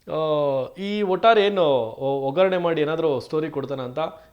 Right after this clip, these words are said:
ನಿಜವಾಗ್ಲೂ ಹಂಗೆ ಇರೋದು. ಇದು ಒಂದ್ ರೀತಿ, ಆ, ಏನು ಚೌ ಚೌ ಬತ್ ಅಂತ ಹೇಳ್ಬೋದು ಈ ಎಪಿಸೋಡು. ನೋಡಿ, ಕಡೆ, ಕಡೆವರೆಗೂ ನೋಡಿ. ನೀವಿನ್ನೂ ಅದಕ್ಕೂ ಮುಂಚೆ ನಮ್ಮ ಚಾನಲ್ಗೆ ಸಬ್ಸ್ಕ್ರೈಬ್ ಆಗಿಲ್ಲ ಅಂದ್ರೆ ಈ ಕೂಡಲೇ ಸಬ್ಸ್ಕ್ರೈಬ್ ಆಗಿ, ಪಕ್ಕದಲ್ಲಿರೋ ಬೆಲ್ ಐಕಾನ್ ಕ್ಲಿಕ್ ಮಾಡಿ. ಅಂದಾಗೆ ಮ್ಯಾಟ್ರಿಗೆ ಡೈರೆಕ್ಟ್ ಬಂದ್ಬೋಣ.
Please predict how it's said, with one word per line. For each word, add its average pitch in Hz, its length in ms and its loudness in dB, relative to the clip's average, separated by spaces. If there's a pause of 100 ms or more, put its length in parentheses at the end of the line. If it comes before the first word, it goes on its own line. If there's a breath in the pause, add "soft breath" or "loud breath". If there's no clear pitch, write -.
(120)
ನಿಜವಾಗ್ಲೂ 151 480 -2
ಹಂಗೆ 139 260 -4
ಇರೋದು. 131 260 -2
ಇದು 143 200 -2
ಒಂದ್ 135 120 -6
ರೀತಿ, 143 460 -6 (340 soft breath)
ಆ, 135 320 -4
ಏನು 131 440 -6
ಚೌ 190 260 0
ಚೌ 214 160 4
ಬತ್ 185 220 2
ಅಂತ 143 160 -4
ಹೇಳ್ಬೋದು 135 440 -2
ಈ 139 140 -4
ಎಪಿಸೋಡು. 131 540 -6 (320 soft breath)
ನೋಡಿ, 190 300 2
ಕಡೆ, 147 420 -2
ಕಡೆವರೆಗೂ 151 380 -2
ನೋಡಿ. 139 200 -4
ನೀವಿನ್ನೂ 175 540 -2 (120)
ಅದಕ್ಕೂ 175 220 -4
ಮುಂಚೆ 180 180 -4
ನಮ್ಮ 165 160 -4
ಚಾನಲ್ಗೆ 170 360 0
ಸಬ್ಸ್ಕ್ರೈಬ್ 160 440 -2
ಆಗಿಲ್ಲ 147 240 -2
ಅಂದ್ರೆ 143 180 -2
ಈ 139 40 -2
ಕೂಡಲೇ 139 240 -4
ಸಬ್ಸ್ಕ್ರೈಬ್ 127 480 -8
ಆಗಿ, 156 540 -10
ಪಕ್ಕದಲ್ಲಿರೋ 147 840 -8
ಬೆಲ್ 151 180 -4
ಐಕಾನ್ 147 240 -8
ಕ್ಲಿಕ್ 135 220 -12
ಮಾಡಿ. 110 240 -16 (220 soft breath)
ಅಂದಾಗೆ 214 360 2
ಮ್ಯಾಟ್ರಿಗೆ 190 420 -2
ಡೈರೆಕ್ಟ್ 151 300 -2
ಬಂದ್ಬೋಣ. 143 360 -4